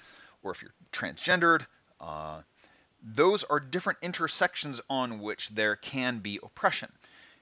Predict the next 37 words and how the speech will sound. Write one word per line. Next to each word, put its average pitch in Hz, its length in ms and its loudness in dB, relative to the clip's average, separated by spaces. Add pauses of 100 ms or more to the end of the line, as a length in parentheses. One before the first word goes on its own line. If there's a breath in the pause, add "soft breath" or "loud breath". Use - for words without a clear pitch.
And 107 160 -8
so 165 100 -2
what 143 160 -6
you're 135 80 -4
seeing 165 540 -2
is 104 460 -2 (220 soft breath)
having 160 600 6 (460)
the, 120 120 -2 (360)
these 95 140 -12
leftists, 110 440 0
having, 131 440 8 (420 soft breath)
uh, 104 280 6 (520)
gotten 151 240 6
rid 143 100 2
of 117 80 -4
one 254 160 4
kind 143 220 0
of 104 40 -8
oppressor, 95 400 -4
or, 98 320 -2
you 95 120 -12
know, 92 100 -12
feeling 110 380 -6 (280)
like 107 200 0
they 95 100 -2
have 92 80 -2
succeeded 117 460 -4
against 98 240 -6
one 131 100 -4
kind 107 180 -4
of 95 60 -12
oppressor, - 400 -8 (720 loud breath)
now 160 420 6 (140)
in 135 140 -2
their 139 120 2
worldview 139 680 -2 (180)
is 104 160 -10